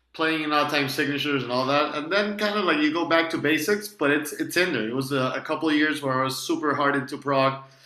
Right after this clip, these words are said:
Uh, Poti's a, a big Rush fan as, as I am, so that bleeds through our music,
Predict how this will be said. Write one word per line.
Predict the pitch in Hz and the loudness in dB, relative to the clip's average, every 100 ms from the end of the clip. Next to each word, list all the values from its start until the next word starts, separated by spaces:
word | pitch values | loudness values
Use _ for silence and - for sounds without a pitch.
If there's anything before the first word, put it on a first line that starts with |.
| - _ _ | -20 _ _
Uh, | 117 113 113 113 | -4 -2 -2 -2
Poti's | 135 143 135 | -2 0 0
a, | 127 120 | 0 -2
a | 123 117 | -4 -4
big | 131 | -4
Rush | 135 135 131 | 0 0 0
fan | 135 123 120 123 127 | 0 -2 -2 -8 -10
as, | 123 104 - - | -10 -10 -12 -12
as | 110 | -8
I | 117 | -4
am, | 120 123 | -2 -2
so | 123 139 120 | -2 -2 0
that | 123 120 | -2 -2
bleeds | 135 151 147 - | 0 0 0 -2
through | 147 139 | 0 2
our | 123 | 2
music, | 139 139 151 | 0 0 -2